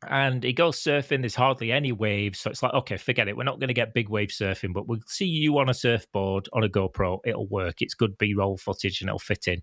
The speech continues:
And he's out there for about ten minutes paddling around, trying to catch a few waves, and then starts walking out the water with the most dejected look on his face, like something's wrong. And he's trying to motion something to me, and I don't know what he's saying, but we're back on the beach with the other camera filming,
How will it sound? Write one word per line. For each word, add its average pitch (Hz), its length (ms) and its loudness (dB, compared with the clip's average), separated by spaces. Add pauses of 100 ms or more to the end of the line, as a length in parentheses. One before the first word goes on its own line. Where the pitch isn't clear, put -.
And 113 80 2
he's 113 100 2
out 131 160 6
there 127 160 -2
for 117 140 -6
about 104 200 -4
ten 127 220 2
minutes 113 240 -2
paddling 107 400 2
around, 98 400 0
trying 107 200 0
to 98 40 -4
catch - 220 -4
a - 40 -18
few 95 220 -2
waves, 95 420 -2 (360)
and 120 120 4
then 117 380 2 (140)
starts 151 360 2
walking 127 340 -2
out 120 120 0
the 110 80 -6
water 110 480 -2
with 113 180 -6
the 107 100 2
most 107 340 2 (100)
dejected 117 720 2
look 107 240 0
on 101 80 4
his 92 140 0
face, - 560 -2 (240)
like 107 140 0
something's 110 420 0
wrong. 98 380 0 (260)
And 120 80 0
he's 123 140 -2
trying 185 240 2
to 156 60 2
motion 127 420 2
something 104 380 -2
to - 140 -6
me, 98 100 0
and 95 120 -2
I 104 40 2
don't 123 160 2
know 127 80 -2
what 127 100 2
he's 104 160 -2
saying, 92 300 -4
but 110 80 -4
we're 143 120 2
back 120 240 -2
on 107 120 -2
the 95 60 -4
beach 107 300 -2
with 107 120 -6
the 101 100 -2
other 98 140 -2
camera 92 340 -4
filming, 98 480 -6